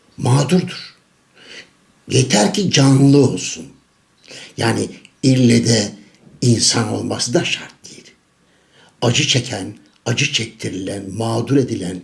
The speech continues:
ezilen kim olursa olsun biz onun için adalet arayacağız. Kim olursa olsun. Yani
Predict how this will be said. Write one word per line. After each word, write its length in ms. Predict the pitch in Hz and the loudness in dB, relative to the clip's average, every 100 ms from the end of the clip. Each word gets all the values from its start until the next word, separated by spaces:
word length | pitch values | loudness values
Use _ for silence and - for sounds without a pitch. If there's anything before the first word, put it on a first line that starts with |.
| 120 | -4
ezilen 540 | - 123 117 107 - - - - - _ | -2 0 0 0 -6 -16 -20 -20 -20 _
kim 400 | - - 254 196 | -2 2 4 4
olursa 540 | 143 120 117 - 107 92 | 4 0 -2 -4 -6 -8
olsun 880 | - 98 - - 120 139 196 208 - _ _ _ _ _ _ _ _ _ _ | -8 -8 -6 -6 0 2 2 -2 -10 _ _ _ _ _ _ _ _ _ _
biz 300 | - 147 - | -6 -4 -2
onun 280 | 123 120 156 | 0 2 2
için 500 | 117 110 135 170 - - _ - | 2 2 2 0 -6 -18 _ -6
adalet 440 | 120 - 139 - | -4 -4 -6 -6
arayacağız. 680 | - - - - - - - - | -10 -10 -10 -10 -12 -14 -14 -2
Kim 220 | - 151 | 2 2
olursa 360 | - - - 82 | 0 -6 -12 -14
olsun. 280 | - - | -14 -8
Yani 280 | - 113 98 | -2 -2 -2